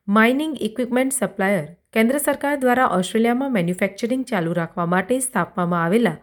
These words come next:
ફંડમાંથી નાણાં મેળવનાર પ્રથમ સંસ્થા છે. ટુવુમ્બામાં રસેલ મિનરલ ઇક્વિપમેન્ટ એટલે કે આર એમ ઈ ને નેશનલ રિકન્સ્ટ્રક્શન ફંડમાંથી ચાલીસ મિલિયન ડોલર મળ્યા છે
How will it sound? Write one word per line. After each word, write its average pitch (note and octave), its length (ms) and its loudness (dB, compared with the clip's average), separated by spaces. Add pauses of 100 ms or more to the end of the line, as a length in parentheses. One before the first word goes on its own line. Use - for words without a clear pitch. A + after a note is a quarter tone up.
(420)
ફંડમાંથી D4 600 0
નાણાં F#3 340 2
મેળવનાર G3+ 540 2 (720)
પ્રથમ E4 260 2
સંસ્થા F#3 580 0
છે. E3+ 220 -2 (1200)
ટુવુમ્બામાં A#3+ 760 4
રસેલ A#3 420 2
મિનરલ A3 400 2
ઇક્વિપમેન્ટ G#3+ 720 0
એટલે A3 240 0
કે C#4+ 160 0
આર A3 340 4 (100)
એમ G#3+ 320 0
ઈ B3+ 160 2
ને F3 160 0 (340)
નેશનલ C4 500 2
રિકન્સ્ટ્રક્શન B3+ 840 0
ફંડમાંથી F#3+ 720 2 (560)
ચાલીસ C4 420 2
મિલિયન A#3+ 320 2
ડોલર G3 360 2
મળ્યા F3 320 2
છે F#3 240 -2